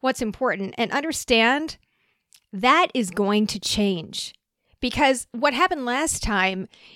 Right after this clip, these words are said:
is, so people figured out, "Well, I'm gonna game the system.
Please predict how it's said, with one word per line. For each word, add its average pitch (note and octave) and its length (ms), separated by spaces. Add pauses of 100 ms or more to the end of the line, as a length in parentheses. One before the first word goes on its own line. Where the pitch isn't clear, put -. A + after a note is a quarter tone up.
(240)
is, A3+ 460 (800)
so A3 540
people F4+ 280
figured D#4+ 480
out, G#3 380
"Well, A3 280
I'm A#3+ 100
gonna B3+ 120
game G3 220
the F#3 80
system. - 540